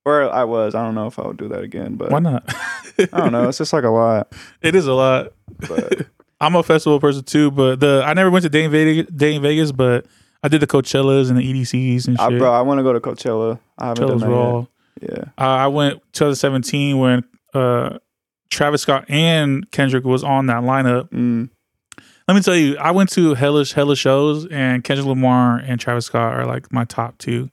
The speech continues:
Speaker 2: And when I went to Travis on Coachella, I didn't expect it to be that crazy, bro.
Speaker 1: Bro,
Speaker 2: But
Speaker 1: he's an insane performer.
Speaker 2: it's crazy, bro. Like,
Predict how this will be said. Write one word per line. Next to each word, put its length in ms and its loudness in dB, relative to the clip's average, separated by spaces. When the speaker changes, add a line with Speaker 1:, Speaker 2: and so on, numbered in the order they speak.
Speaker 2:
And 260 4
when 120 4
I 60 2
went 120 0
to 80 -2
Travis 680 -2
on 160 -2
Coachella, 560 -2
I 140 -6
didn't 140 -2
expect 340 -4
it 80 -20
to 80 -6
be 160 0
that 200 -4
crazy, 500 -4
bro. 280 -8
Speaker 1:
Bro, 200 0
Speaker 2:
But 80 -2
Speaker 1:
he's 140 -4
an 100 -2
insane 580 -6
performer. 440 -18
Speaker 2:
it's 200 0
crazy, 1300 0
bro. 340 -2
Like, 280 -4